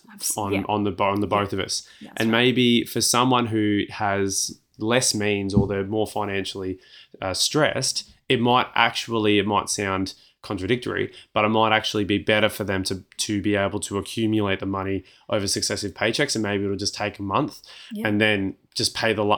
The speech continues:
Speaker 2: pay for the service in full,
Speaker 1: Yeah.
Speaker 2: as opposed to paying for half of it, 'cause it'll probably be a fifty percent deposit,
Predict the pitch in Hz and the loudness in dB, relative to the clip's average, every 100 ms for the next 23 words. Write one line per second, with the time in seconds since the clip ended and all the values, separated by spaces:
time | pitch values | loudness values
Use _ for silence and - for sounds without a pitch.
0 | - - 110 110 104 - - 101 98 - | -2 -2 2 2 0 -4 -8 -6 -4 0
1 | 101 95 - 110 98 - 101 90 - - | 0 0 -2 -2 -4 -4 -2 -2 -6 -10
2 | 104 - 123 104 - 110 104 - - 104 | -8 -2 0 0 -2 0 0 -2 -2 -2
3 | - 110 104 98 113 120 - 101 110 117 | 0 0 2 2 4 4 2 -2 -2 -2
4 | 101 95 110 98 98 - - 104 - 104 | -2 0 0 0 -4 -6 -10 -10 -6 -6
5 | 90 82 101 127 147 | -6 -6 -4 -2 -4